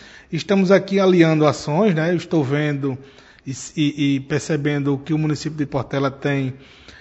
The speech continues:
de avanço na área da infância e juventude, na área do idoso. Estou trazendo as minhas experiências como psicólogo e como, eh, apudiense que participa desse processo lá no meu município.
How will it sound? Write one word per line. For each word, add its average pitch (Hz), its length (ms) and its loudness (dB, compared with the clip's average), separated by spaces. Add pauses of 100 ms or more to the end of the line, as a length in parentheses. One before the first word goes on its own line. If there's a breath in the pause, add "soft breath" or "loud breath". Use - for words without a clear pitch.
(200 loud breath)
de 151 200 4
avanço 147 440 2
na 156 100 2
área 139 120 2
da 139 100 -2
infância 139 460 -2
e - 20 -4
juventude, 135 480 -4
na 139 140 -4
área 131 180 -4
do 139 120 -4
idoso. 180 560 0 (720)
Estou 202 200 4
trazendo 165 460 4
as 139 180 2
minhas 156 540 2 (580)
experiências 151 640 0
como 151 180 -4
psicólogo 139 680 -2 (440 loud breath)
e 143 100 -4
como, 151 580 2
eh, 127 440 -2 (160)
apudiense 151 680 2
que - 180 -8
participa 170 540 2
desse 143 180 -4
processo 151 540 0
lá 139 100 0
no 139 80 -2
meu 135 140 0
município. 160 640 -4